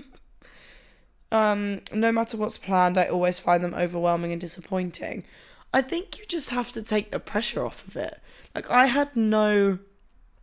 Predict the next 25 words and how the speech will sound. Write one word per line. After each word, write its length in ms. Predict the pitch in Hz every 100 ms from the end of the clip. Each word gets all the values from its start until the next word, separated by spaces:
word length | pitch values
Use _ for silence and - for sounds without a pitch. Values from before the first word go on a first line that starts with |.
| - - - -
expectation 1040 | 196 185 - - - 180 170 190 170 175 - - - -
for 120 | - 190
my 80 |
birthday 400 | 180 170 165 -
this 220 | - 165 -
year. 280 | 123 98 - - _ _ _ -
I 580 | 190 185 185 180 175 175
didn't 280 | 190 196 185
plan 400 | 165 170 165 - -
anything 420 | 202 220 226 185
myself. 540 | 170 170 - 139 -
My 140 | - 170
boyf-, 320 | 175 170 - - -
boyfriend 360 | 190 185 170
just 140 | 165 -
said, 120 | -
like, 280 | 151 - - - - - -
"Oh, 60 | 247
I 60 |
booked 220 | 226 233
us 120 | 220 208
a 40 |
few 180 | - 208
nights 280 | 190 117 196
away." 460 | 175 165 160 -